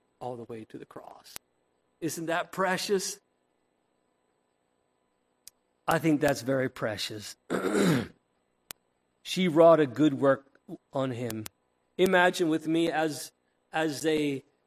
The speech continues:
as they sat that crown of thorns on his head, and the pain and the blood started oozing out of his skull and, and, and come down over his face.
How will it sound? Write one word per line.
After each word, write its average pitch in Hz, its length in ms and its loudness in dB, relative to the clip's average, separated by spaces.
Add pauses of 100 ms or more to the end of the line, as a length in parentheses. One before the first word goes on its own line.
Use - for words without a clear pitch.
(140)
as 151 340 -4
they 143 260 -2
sat - 560 -4
that 135 380 -6 (760)
crown 165 440 0
of 123 180 -6
thorns 135 680 -4
on 135 180 -6
his 123 240 -6
head, 123 400 -10
and 120 160 -12
the 120 80 -12 (240)
pain 143 520 -6 (300)
and 135 160 -8
the 127 60 -6
blood 156 460 -2
started 143 400 -6 (400)
oozing 151 480 -4
out 143 180 -2
of 139 80 -2
his 127 140 -6
skull 147 640 0
and, 123 180 -8 (300)
and, 139 320 -6
and 147 180 -12
come 151 220 -6
down 147 280 -2
over 143 220 -2
his 127 220 -8
face. 123 560 -12